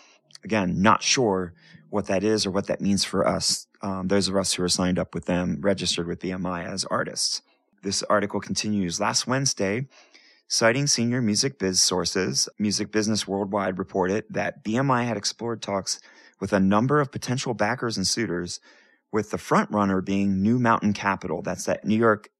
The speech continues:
City headquartered private equity firm with aggregate assets under management of over forty billion U S dollars. So one senior music publishing source told M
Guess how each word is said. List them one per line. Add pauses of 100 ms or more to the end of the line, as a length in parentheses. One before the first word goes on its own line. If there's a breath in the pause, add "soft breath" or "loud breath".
(140)
City
headquartered
private
equity
firm (580 loud breath)
with (100)
aggregate
assets
under
management
of
over
forty
billion
U
S
dollars. (720 soft breath)
So
one
senior
music
publishing
source
told
M